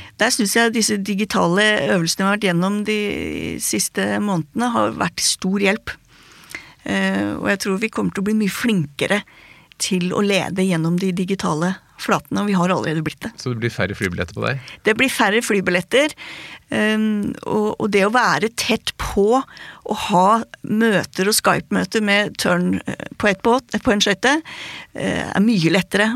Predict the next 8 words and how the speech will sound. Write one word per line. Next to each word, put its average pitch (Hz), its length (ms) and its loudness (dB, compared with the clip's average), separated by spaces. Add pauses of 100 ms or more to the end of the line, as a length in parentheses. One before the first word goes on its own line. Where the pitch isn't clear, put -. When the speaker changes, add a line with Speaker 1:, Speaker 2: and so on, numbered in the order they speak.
Speaker 1:
og 226 100 4
mye 196 160 4
bedre 180 320 2
kultur 180 560 0
for 208 320 -2
nå. 220 140 0 (500)
Så, - 380 -2 (100)
ehm, 208 440 0